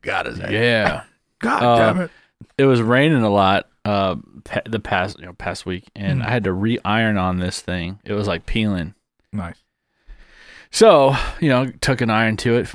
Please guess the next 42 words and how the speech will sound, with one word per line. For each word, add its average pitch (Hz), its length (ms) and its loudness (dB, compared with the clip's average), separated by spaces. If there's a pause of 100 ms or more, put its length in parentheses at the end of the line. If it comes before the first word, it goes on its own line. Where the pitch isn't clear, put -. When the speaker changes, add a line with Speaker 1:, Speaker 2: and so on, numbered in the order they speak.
(120)
Speaker 2:
put 113 140 2
it 104 80 -2
back 104 240 0
on 104 220 0
there, 110 300 0
and, 107 240 0
uh, 104 200 0
on 104 160 2
the 107 60 2
way 104 100 4
back 98 240 2
home, 123 520 2 (580)
stopped 104 300 0
at 101 60 0
a 92 60 0
Buc-ee's 101 600 -2
and, 104 260 0
Speaker 1:
<laughs> 110 60 0
Speaker 2:
uh, 113 440 0 (760)
got 113 220 2
some 120 160 0
more 120 320 6
just 113 260 2
in 113 60 -2
case. 110 280 2
Speaker 1:
<laughs> 175 1000 -4
Did 214 180 -4
you 254 80 -2
say 233 160 4
they 208 160 2
have 185 240 -2
good 135 180 -2
barbecue 131 380 -2
over 135 80 -2
there? 143 220 -4 (840)
Speaker 2:
It's - 120 2
okay 131 300 6
barbecue. 92 520 -2
It's - 100 -4
not, 160 100 4
like, 98 160 0
amazing, 95 500 -2